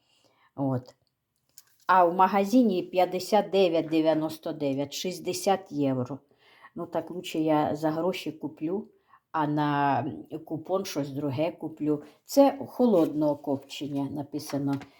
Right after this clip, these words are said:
Кюльмасаву кірйолохі філе. Г-, е, холодного копчення. Смачненька рибка.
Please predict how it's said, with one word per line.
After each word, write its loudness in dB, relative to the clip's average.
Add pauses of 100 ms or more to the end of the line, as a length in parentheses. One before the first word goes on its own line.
(300)
Кюльмасаву 0 (300)
кірйолохі -2
філе. -4 (840)
Г-, -8
е, -10
холодного -4 (720)
копчення. -10 (420)
Смачненька -10
рибка. -14